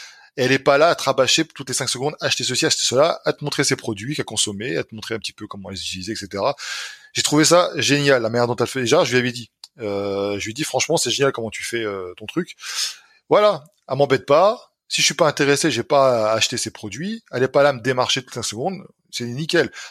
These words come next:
Après, que les gens, ah, si, il y a du bon et du mauvais partout, hein. Euh,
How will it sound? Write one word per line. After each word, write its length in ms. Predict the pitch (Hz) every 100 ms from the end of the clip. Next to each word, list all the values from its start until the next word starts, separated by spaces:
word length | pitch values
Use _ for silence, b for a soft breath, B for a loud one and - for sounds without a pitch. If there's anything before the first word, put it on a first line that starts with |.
| B
Après, 240 | 104 190
que 60 | 151
les 60 |
gens, 160 | 135 143
ah, 120 | 151 143
si, 120 | 190
il 120 | 147
y 60 | 120
a 40 |
du 120 | 117
bon 260 | 113 123 131
et 60 | 104 _ _ _
du 140 | 107
mauvais 200 | 104 113
partout, 320 | 113 113 156 107
hein. 140 | 95 B B B B -
Euh, 320 | 95 92